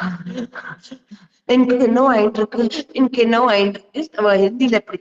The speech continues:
சொல்லிட்டு இருந்தா. So I made her relax. நான் சொன்னேன், "Breathe in பண்ணுங்கோ, breathe out பண்ணுங்கோ, நம்ம nostril in and out அது பண்ணேன்." நான் சொன்னேன், "ரிலாக்ஸ் பண்ணுங்கோ, ஒண்ணுமே இல்லை உங்களுக்கு,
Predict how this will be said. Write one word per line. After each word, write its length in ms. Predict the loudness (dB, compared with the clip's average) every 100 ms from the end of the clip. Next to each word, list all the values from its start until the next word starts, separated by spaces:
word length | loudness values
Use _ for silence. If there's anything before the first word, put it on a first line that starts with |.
| -4
சொல்லிட்டு 280 | -4 -4 -8
இருந்தா. 220 | -16 -16 -12 -6
So 40 | -2
I 40 | -2 -2
made 300 | -2 0 0 0
her 120 | 0 -2 -8
relax. 480 | -10 -8 -6 -6 -8 -16 -20 _ _ _ _
நான் 140 | -10 -6
சொன்னேன், 280 | -6 -6 -6 -6
"Breathe 300 | -4 -4 -4
in 60 | -4 -4
பண்ணுங்கோ, 380 | -4 -2 -2 -2 -2 -6
breathe 340 | -6 -4 -4
out 140 | -6 -6 -6
பண்ணுங்கோ, 420 | -4 -4 -2 0 0 -2 -20 _ _ -4
நம்ம 260 | 0 2 2 2 2
nostril 520 | 0 -2 0 2 2 -2 _ _ _ -2
in 200 | 2 2 -2 -6 -8 -2
and 120 | -2 0 0
out 320 | 2 2 0 -4 -10
அது 140 | -12 -8
பண்ணேன்." 440 | -6 -2 -2 -2 -6 -12 _ _ _
நான் 160 | _ -18
சொன்னேன், 240 | -12 -10 -8
"ரிலாக்ஸ் 480 | -8 -6 -6 -6 -12 -8
பண்ணுங்கோ, 440 | -6 -6 -4 -4 -4 -8 _ _ _ -10
ஒண்ணுமே 560 | -6 -4 -2 -2 0 0 2
இல்லை 200 | 0 -2 -6
உங்களுக்கு, 560 | -12 -20 _ _ -10